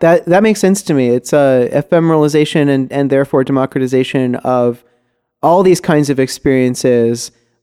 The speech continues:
I, I just assume, I guess, that we'll continue to see some categories in the sense that people will either choose something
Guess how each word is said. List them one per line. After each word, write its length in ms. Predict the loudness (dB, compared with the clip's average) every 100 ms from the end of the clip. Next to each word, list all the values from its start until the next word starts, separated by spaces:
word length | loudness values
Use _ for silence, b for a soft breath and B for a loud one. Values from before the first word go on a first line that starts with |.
| _
I, 240 | -2 0 0
I 140 | 0 2
just 240 | 0 2
assume, 580 | 0 0 0 2 4 2
I 140 | 2
guess, 360 | 2 2 0 -2
that 300 | 0 2 2
we'll 140 | 0
continue 480 | 0 -2 0 2 2
to 100 | 0
see 220 | -2 -2
some 240 | -2 -2 -2
categories 840 | 0 0 0 0 0 2 0 -2
in 140 | -4
the 80 | -4
sense 300 | -2 -4 -2
that 400 | -2 0 -2 -6 _ _ _ _ _ _
people 380 | -4 0 0 2
will 460 | 2 2 0 -2 -10 _ _ _ _ _ _ _ _ _ -4
either 260 | 0 2 0
choose 340 | 0 0 2
something 640 | -2 -2 0 0 -2 -4